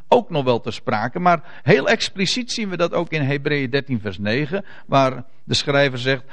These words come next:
"Laat u niet meeslepen door allerlei vreemde leringen," want hij noemt dat zo. "Want het is goed dat het hart zijn vast vindt,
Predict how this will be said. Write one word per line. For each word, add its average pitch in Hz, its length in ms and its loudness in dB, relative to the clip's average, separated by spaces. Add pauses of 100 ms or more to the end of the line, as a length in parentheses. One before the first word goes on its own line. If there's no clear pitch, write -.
"Laat 208 400 6
u 185 100 2
niet 214 240 0
meeslepen 190 640 2
door 170 160 0
allerlei 156 360 4
vreemde 160 440 0
leringen," 120 600 0
want 101 160 -4
hij 107 160 0
noemt 113 220 -2
dat 104 140 -4
zo. 92 280 -8 (960)
"Want 139 160 6
het 139 120 -6
is 135 160 0
goed 196 440 4
dat 151 120 6
het 139 120 -6
hart 147 200 2
zijn 139 180 0
vast - 340 2
vindt, 147 320 2